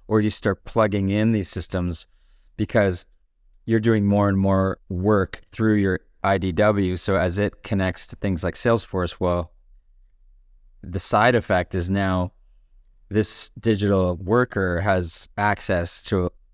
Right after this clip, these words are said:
like, a, a bunch of data that he can now seek out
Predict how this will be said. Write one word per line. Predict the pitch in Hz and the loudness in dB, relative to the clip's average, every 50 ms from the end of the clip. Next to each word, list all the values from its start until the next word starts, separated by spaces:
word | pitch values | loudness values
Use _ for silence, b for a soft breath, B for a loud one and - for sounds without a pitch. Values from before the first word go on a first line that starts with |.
| _ - _ - - _ _ _ - - - - _ - | _ -20 _ -20 -20 _ _ _ -20 -20 -20 -18 _ -8
like, | 90 85 - - - | -6 -6 -6 -4 -4
a, | 92 87 - - - _ _ - - _ - _ _ _ _ _ _ _ _ - - | -4 -4 -4 -8 -16 _ _ -20 -20 _ -20 _ _ _ _ _ _ _ _ -12 -8
a | - 82 | -4 -2
bunch | 113 104 95 - - | 0 0 0 -2 -4
of | 82 | -4
data | - 107 107 107 98 98 | -2 2 2 2 4 2
that | 90 90 82 | 2 0 0
he | 87 85 | -2 -2
can | - 95 95 | -2 0 0
now | 95 90 87 | 2 0 0
seek | 82 - - - 104 87 - - | -2 -4 -6 -4 -4 -4 -2 0
out | 104 98 110 104 90 85 - - | 0 2 2 2 0 -2 -4 -8